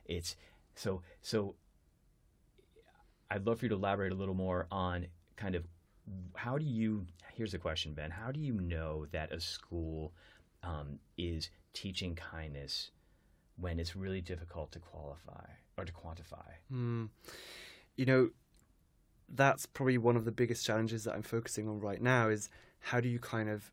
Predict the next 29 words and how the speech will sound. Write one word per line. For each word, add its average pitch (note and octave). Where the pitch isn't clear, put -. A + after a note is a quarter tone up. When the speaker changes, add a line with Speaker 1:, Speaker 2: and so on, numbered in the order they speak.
Speaker 2:
measure A2+
it? F2+
Speaker 1:
Yeah. C3+
Speaker 2:
Because C3
we're C3+
kind C#3
of C3
still C#3
in C3+
a, B2
you C3+
know, A#2
that's, C3
the C3
reality D3
of A#2
it A2+
is A#2
that A#2+
any, C3+
any C3
new, B2
I A#2
guess, A#2
any B2+
new B2
implementation, A2+
any A#2
large-scale A2